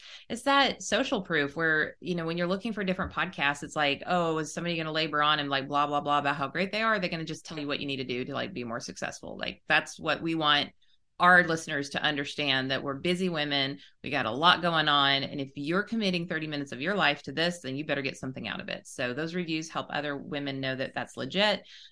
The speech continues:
Um, and if you're on YouTube watching this right now, if you're one of the seven people who watch us on <laughs> YouTube, <laughs> then make sure you like it, subscribe, do all that kind of stuff. And most importantly,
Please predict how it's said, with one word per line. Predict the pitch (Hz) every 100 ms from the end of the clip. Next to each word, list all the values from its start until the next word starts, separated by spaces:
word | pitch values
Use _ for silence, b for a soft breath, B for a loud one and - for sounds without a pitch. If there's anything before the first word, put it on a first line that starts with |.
| -
Um, | 160 156
and | 156
if | 160
you're | 160 151
on | 151 147 147 143 - -
YouTube | 175 190 214 190
watching | 180 185 - 185 180
this | 180 180
right | 175 170
now, | 175 160
if | 160
you're | 156
one | 156
of | 147
the |
seven | 151 156 156
people | 160 151 160
who | 156 143
watch | 143 156
us | -
on | 147
<laughs> |
YouTube, | 214 190 - 311 208
<laughs> | - - 330 339 - - - - - 190 359 427 339 220
then | 269 277
make | 311
sure | 311
you | 277
like | 220 202
it, | - -
subscribe, | 185 - 170 165
do | 170
all | 156
that | 156
kind | 175
of | 160
stuff. | - 160 156
And | - 214 226
most | 247 254 -
importantly, | 170 - 151 - 139 143 135